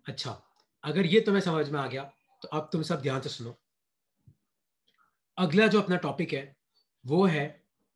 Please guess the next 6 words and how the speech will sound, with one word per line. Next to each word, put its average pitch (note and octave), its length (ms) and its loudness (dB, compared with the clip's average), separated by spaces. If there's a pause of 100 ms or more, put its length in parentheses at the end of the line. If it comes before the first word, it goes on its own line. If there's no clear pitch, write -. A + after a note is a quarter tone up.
(280)
how F#3 220 0 (120)
to A#3+ 220 -2
find, C#3+ 520 -2 (2250)
how E3+ 220 2 (140)
to A#3 240 0
find D3 480 0